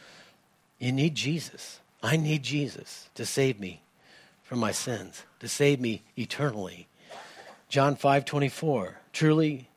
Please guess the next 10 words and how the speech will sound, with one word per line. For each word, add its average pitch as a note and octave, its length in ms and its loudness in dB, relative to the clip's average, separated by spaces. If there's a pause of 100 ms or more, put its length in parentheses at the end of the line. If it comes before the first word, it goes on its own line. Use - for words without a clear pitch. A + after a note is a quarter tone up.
(120)
truly, C3+ 320 6
I A#2+ 80 6
say A#2+ 260 2
to A#2 60 2
you, A2+ 380 4 (460)
he E3+ 200 8
that D#3 160 6
hears E3 340 8
my D#3+ 220 8
word C#3 500 6